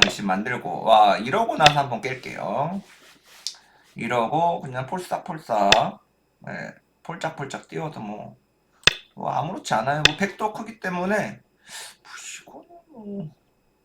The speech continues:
이렇게 가고 또 제끼나요?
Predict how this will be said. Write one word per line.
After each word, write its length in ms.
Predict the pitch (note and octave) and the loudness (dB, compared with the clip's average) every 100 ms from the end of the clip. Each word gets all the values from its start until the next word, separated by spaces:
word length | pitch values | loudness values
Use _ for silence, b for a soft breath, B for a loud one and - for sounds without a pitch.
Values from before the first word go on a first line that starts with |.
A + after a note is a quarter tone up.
| _ _ _ _ _ _ _ _ _ - - | _ _ _ _ _ _ _ _ _ -2 -2
이렇게 340 | - - - | -12 -14 -12
가고 540 | - G2 C3 F3+ D4+ _ _ _ _ _ _ _ _ _ _ _ _ _ | -4 -4 -2 -6 -8 _ _ _ _ _ _ _ _ _ _ _ _ _
또 80 | - | 0
제끼나요? 640 | G2 - B2 A2+ G2+ F#3 | 0 0 -6 -4 -4 -6